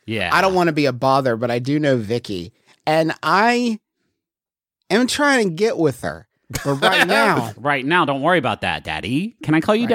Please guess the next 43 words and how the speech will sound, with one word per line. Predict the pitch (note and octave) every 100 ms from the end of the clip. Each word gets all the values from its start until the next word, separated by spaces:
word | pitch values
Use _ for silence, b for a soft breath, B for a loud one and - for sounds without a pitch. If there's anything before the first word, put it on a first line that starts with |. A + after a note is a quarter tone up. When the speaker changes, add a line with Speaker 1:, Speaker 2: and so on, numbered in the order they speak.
| G#3+
Speaker 1:
Daddy? | C4 D4 D4+ _ _
Speaker 3:
Can | - F#3+
I, | -
Speaker 2:
Right | C#3 C3+
now. | D3+ D3+ A#2+ G#2+ F#2+ _ _ -
Speaker 3:
can | C#3
I | C3+
say, | - C#3+ A#2+ A2
hungry | - A2+ G#2+
and | G2
confused | F#2+ - G2 -
in |
Ohio, | F#2+ F2+ G2 F#2 F2+ - _ _ _
the, | - G#2+ A2 -
there's | A2+ A2+ G#2+
one | F#2+ G#2+ A2
word | G2+ G2+ F#2+ E2+ - -
in | F#2+
this | G#2 -
entire | G2+ - G2+ G#2 F2+
question | G#2+ F2+ - D2+ F#2
that | F2+
maybe | G2 G2 F#2+
is | G2 -
the | F#2
one | F#2 F2+ F2+ E2+ - _ _ -
that | C3 A#2
Speaker 1:
Mm-hmm. | A#2
Speaker 3:
trips | A2+ A2+ B2+
me | A2+ G#2
up | F#2+
the | G#2
Speaker 1:
I | A2
know | A#2 A#2
Speaker 3:
most. | A#2+ A#2
Speaker 1:
it. | - _ -
I | A#2+
know | A#2 A#2+
this | A2 A#2+
Speaker 3:
It |
is | A2
Speaker 1:
word. | F#2+
Speaker 3:
likely. | A2+ A#2 - F2+ D#2+ G#2+